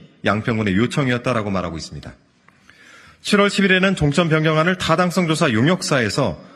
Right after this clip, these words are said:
전문성을 바탕으로 아주 객관적인 최종 노선을 만들어 제시했다라고 말을 바꿨습니다. 국토부와 원희룡 장관은 이후 이 주장을 계속해왔습니다.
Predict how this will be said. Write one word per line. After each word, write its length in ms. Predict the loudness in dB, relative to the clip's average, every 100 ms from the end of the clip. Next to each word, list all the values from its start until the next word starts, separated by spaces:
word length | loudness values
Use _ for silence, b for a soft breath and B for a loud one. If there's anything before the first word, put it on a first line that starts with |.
| B
전문성을 640 | -2 2 4 2 2 2 2
바탕으로 480 | 0 -2 -2 -4 -8 -16 _ _ _ _ _ _ -20 -8
아주 180 | -6 -2
객관적인 560 | -2 0 0 -2 -2
최종 300 | -2 0 0
노선을 280 | 0 0 0
만들어 340 | 0 0 -2 0
제시했다라고 1000 | 0 0 -2 -2 -4 -6 -10 -8 -6 -4
말을 220 | -4 -6
바꿨습니다. 640 | -8 -8 -8 -8 -8 -10 -14 B B B B B B B B B B
국토부와 560 | 2 4 4 4 4
원희룡 440 | 4 4 4 2 2
장관은 640 | 2 2 2 2 0 -2
이후 400 | -2 0 2 0 0
이 240 | -2 -4
주장을 640 | -6 -4 -2 -2 -4 -6 -12 _ _
계속해왔습니다. 1300 | -2 0 0 -4 -6 -4 -4 -4 -6 -8 -8 -10